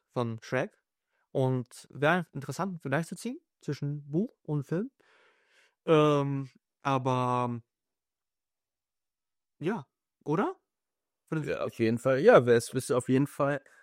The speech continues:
Speaker 2: äh, auf jeden Fall eine, eine spannende, spannende Angelegenheit. Das ist, also,
Speaker 1: Ja.
Speaker 2: ja, einfach um die Parallels zu, zu hitten zwischen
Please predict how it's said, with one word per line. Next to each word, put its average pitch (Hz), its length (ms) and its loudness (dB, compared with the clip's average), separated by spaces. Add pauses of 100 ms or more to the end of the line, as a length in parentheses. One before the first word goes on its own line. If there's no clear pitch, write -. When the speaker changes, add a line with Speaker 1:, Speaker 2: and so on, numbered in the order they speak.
(280)
Speaker 2:
äh, 120 540 -2 (200)
auf 123 220 -4
jeden 117 180 2
Fall 120 180 -2
eine, 127 340 2
eine 131 260 0
spannende, 131 840 -2
spannende - 460 -4
Angelegenheit. 107 640 -4 (480)
Das 107 260 -12
ist, - 360 -20
also, 107 360 -8 (1500)
Speaker 1:
Ja. 180 260 2
Speaker 2:
ja, 107 120 -4 (180)
einfach 101 360 -8
um 101 300 -4 (420)
die - 120 -10 (440)
Parallels 127 840 6
zu, 104 300 -4
zu - 180 -10
hitten 107 380 -8
zwischen 107 460 -4